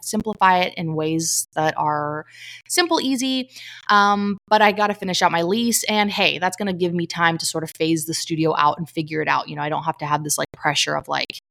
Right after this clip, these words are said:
getting out before this fall, right?" And so I just completely accepted it and came to terms with it and was,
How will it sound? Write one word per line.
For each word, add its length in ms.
getting 320
out 140
before 280
this 220
fall, 420
right?" 280
And 160
so 100
I 100
just 380
completely 1040
accepted 540
it 300
and 120
came 200
to 60
terms 300
with 120
it 220
and 440
was, 320